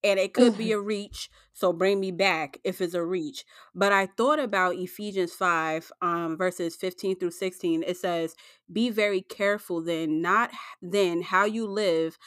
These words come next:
Speaker 1: not as
Speaker 2: Mm.
Speaker 1: unwise, but as wise, making the most of every opportunity because the days are evil."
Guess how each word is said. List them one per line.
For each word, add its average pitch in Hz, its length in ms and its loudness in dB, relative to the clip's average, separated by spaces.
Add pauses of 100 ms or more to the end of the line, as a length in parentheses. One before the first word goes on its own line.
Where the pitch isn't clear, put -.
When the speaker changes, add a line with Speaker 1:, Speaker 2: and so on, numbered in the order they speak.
(220)
Speaker 1:
not 175 380 2
as 202 240 0
Speaker 2:
Mm. 170 80 -4
Speaker 1:
unwise, 165 760 0
but 175 200 0
as 170 280 -2
wise, 160 760 0
making 196 580 0
the 170 120 0
most 190 760 0
of 175 180 -2 (160)
every 226 540 0
opportunity 202 1120 0 (400)
because 202 480 2
the 185 120 0
days 180 540 2
are 175 300 2
evil." 160 480 -4